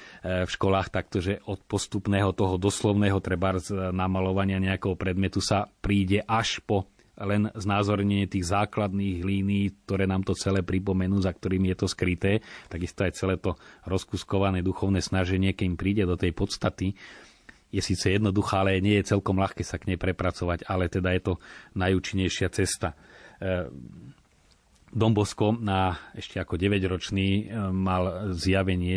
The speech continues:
sen, ku ktorému sa vracal veľmi často. A tam vlastne, e, mu Panna Mária ukázala jeho životnú cestu. Tam je zaujímavá jedna veta,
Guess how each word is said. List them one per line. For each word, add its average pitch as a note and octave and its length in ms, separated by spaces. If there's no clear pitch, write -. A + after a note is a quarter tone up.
sen, G#2 400
ku E2 160
ktorému F2+ 400
sa E2+ 160
vracal F2 360
veľmi F2+ 280
často. G2+ 480
A F#2+ 400
tam G#2+ 160
vlastne, G2+ 480
e, - 20
mu G2 400
Panna G2 320
Mária G2+ 320
ukázala F#2 480
jeho G2 240
životnú G#2 400
cestu. G#2+ 320
Tam D#3 160
je B2+ 80
zaujímavá A#2+ 480
jedna G#2 320
veta, F#2+ 480